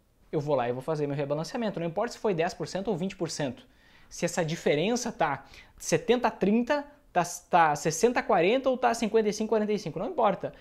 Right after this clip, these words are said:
Eu vou definir uma frequência específica e aí eu vou fazer o rebalanceamento conforme essa frequência específica, tá? Então, não te apega ao percentual, beleza, Cauê? Te apega à frequência, à periodicidade,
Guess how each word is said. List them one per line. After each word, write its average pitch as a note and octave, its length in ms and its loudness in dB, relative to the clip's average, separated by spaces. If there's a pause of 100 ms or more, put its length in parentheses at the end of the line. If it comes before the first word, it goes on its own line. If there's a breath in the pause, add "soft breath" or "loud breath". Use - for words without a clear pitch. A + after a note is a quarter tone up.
(140 loud breath)
Eu D3+ 80 -8
vou F3+ 100 0
definir F#3+ 300 0
uma G#3 140 -2
frequência G3 760 -6
específica D3+ 800 -6 (400 loud breath)
e F#3+ 160 2
aí F3 300 2
eu F#3 80 0
vou F3 100 -4
fazer F3 180 -2
o F3 40 -2
rebalanceamento D#3 680 -4
conforme G#3 680 -2 (220 loud breath)
essa D#3 220 -12
frequência E3 680 -6 (280 soft breath)
específica, G3 680 -6 (420 soft breath)
tá? D#3+ 320 2 (140 loud breath)
Então, F#3 400 2
não G3+ 360 2
te C#4+ 140 -6
apega A3 540 2
ao G#3 180 2
percentual, A3 1000 4 (120)
beleza, F3 680 2
Cauê? G#3 460 4 (100)
Te - 120 -8
apega E3+ 520 -2
à F#3 100 -2
frequência, G3 920 -4
à B2 120 -12 (180)
periodicidade, A3 920 0